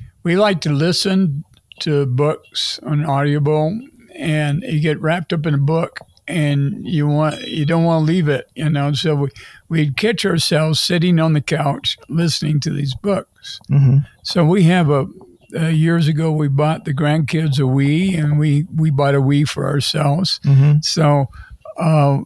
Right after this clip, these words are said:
Speaker 1: instead of sitting there and, and feeling, you know, atrophying, we, we'd get the, uh, Wii going while we're listening to the,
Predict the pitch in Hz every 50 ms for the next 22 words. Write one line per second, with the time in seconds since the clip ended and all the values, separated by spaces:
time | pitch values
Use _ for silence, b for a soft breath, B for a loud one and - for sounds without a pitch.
0 | - 302 - 170 160 147 - - 170 180 170 151 143 143 - - - 170 156 165
1 | 160 160 160 156 151 151 151 160 160 147 147 147 143 160 - 220 226 170 143 123
2 | - - 165 156 151 147 147 139 139 190 - - _ _ - 165 156 156 151 143
3 | 143 170 226 - - - - - 170 180 185 - - 139 - - 175 156 147 143
4 | 147 160 147 B B B B B B B _ - 160 156 156 156 156 - 277 254
5 | 165 156 165 151 156 139 135 165 160 156 151 - _ - 160 151 139 135 135 131
6 | 139 139 139 139 147 196 - 170 151 180 208 220 220 175 143 151 143 139 139 143
7 | 147 147 147 143 139 139 143 143 143 143 143 143 170 165 - - - 156 156 151
8 | 139 - - 147 151 143 143 143 139